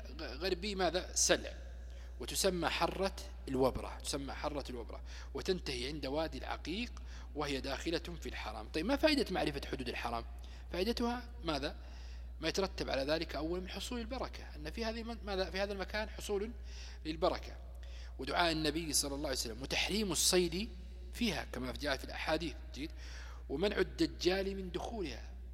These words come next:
فإنه لن يدخل هذا ماذا؟ هذا الحرم، لن يدخل هذا الحرم. وكونها لا يدخلها الطاعون،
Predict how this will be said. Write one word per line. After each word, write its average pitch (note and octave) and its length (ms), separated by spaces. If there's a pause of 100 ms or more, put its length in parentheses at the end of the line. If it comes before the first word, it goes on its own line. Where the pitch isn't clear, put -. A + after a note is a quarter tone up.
(220)
فإنه B2+ 300
لن G3+ 120
يدخل E3+ 260
هذا C#3 280
ماذا؟ C#3+ 360
هذا C#3 180
الحرم، - 340 (340)
لن C3 80
يدخل C3+ 240
هذا C#3 320 (520)
الحرم. B2+ 380 (720)
وكونها A3 440
لا A3 100
يدخلها G#3+ 320
الطاعون، G3+ 520